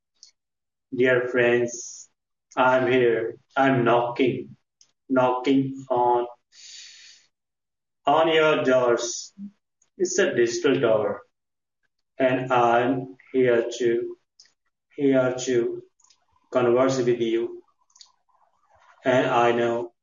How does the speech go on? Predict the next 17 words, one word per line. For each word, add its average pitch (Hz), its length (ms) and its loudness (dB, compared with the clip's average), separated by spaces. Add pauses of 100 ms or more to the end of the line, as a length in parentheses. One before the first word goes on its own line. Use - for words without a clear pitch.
(400)
you 139 80 2
will 123 180 2 (120)
come 127 440 -2
return 117 420 -4
to 123 100 -2
me 120 360 -2 (720)
within 147 520 0
minutes, 120 600 0 (920)
within 123 580 0
minutes. 104 560 -8 (880)
I, 120 360 0
I 117 220 0
know, 107 380 -4
I 120 180 2
know 117 180 0
very 107 260 2
well. 101 180 -6